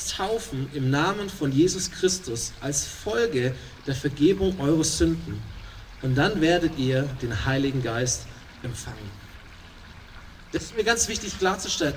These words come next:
Christ zu werden heißt nicht, in eine Kirche zu gehen. Oder du wirst nicht ein Christ, nur weil du in einen Gottesdienst gehst oder in eine Kirche gehst oder weil du besonders fromm sein kannst. Das können wir ja auch ganz gut, je nachdem, welchen Hintergrund wir haben.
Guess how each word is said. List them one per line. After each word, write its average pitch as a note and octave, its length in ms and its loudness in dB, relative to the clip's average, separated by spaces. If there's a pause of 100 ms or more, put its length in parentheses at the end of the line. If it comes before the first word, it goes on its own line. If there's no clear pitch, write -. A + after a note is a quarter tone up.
(180)
Christ - 320 2
zu G#3+ 140 -2
werden D#3+ 400 2 (100)
heißt D#3+ 260 0
nicht, G#3+ 160 -4
in F3+ 80 -12
eine E3 160 -14 (120)
Kirche F#3 280 6
zu - 140 -6
gehen. - 260 -12 (1160)
Oder D#3+ 140 8
du D#3 180 8
wirst - 260 6
nicht F#3+ 160 4
ein E3+ 140 2
Christ, G#3 240 0
nur D#3+ 100 4
weil D3 140 4
du D#3 100 4
in C3+ 160 -2
einen B2+ 160 0
Gottesdienst E3+ 640 2
gehst G2+ 400 -6
oder C3 120 0
in C3 80 0
eine C3+ 240 0 (340)
Kirche G#3+ 340 2
gehst A2+ 420 2 (360)
oder F3 180 6
weil E3+ 100 6
du E3+ 100 8
besonders D#3+ 440 4
fromm F#3+ 380 0 (100)
sein E3 420 2
kannst. B2+ 520 -2 (500)
Das - 160 0
können G3 200 4
wir F3+ 80 10
ja D#3+ 100 4
auch F#3+ 180 -2
ganz F3+ 220 -2
gut, C#3+ 140 2
je D3 100 6
nachdem, D3 300 4
welchen D3 220 0
Hintergrund F3 440 2
wir C3 100 0
haben. A2+ 200 -2